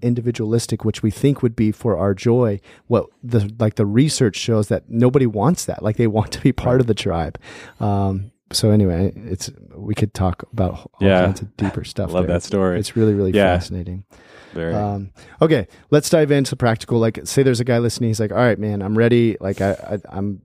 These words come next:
Speaker 1: I don't know what to do here, but I, I'm ready to, like, start changing my perspective. I wanna lead my family on mission.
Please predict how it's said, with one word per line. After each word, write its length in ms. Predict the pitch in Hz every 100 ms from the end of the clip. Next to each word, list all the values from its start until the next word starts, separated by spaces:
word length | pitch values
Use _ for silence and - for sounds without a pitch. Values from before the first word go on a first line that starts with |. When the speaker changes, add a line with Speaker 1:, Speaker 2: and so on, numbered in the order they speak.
| -
Speaker 1:
I 100 | 101
don't 180 | 113
know 80 | 110
what 120 | 110
to 100 | -
do 200 | 113 127
here, 300 | 120 127 117
but 140 | 110 104
I, 140 | 98 101
I'm 220 | 92 101
ready 260 | 101 107 113
to, 100 | 113
like, 160 | 101
start 380 | - - 110 104
changing 320 | - 117 110
my 80 | 110
perspective. 520 | 98 92 143 135 139
I 60 | 117
wanna 220 | 101 113
lead 140 | 117 113
my 100 | 110
family 320 | - 113 107
on 160 | 101 107
mission. 480 | 113 - 110 107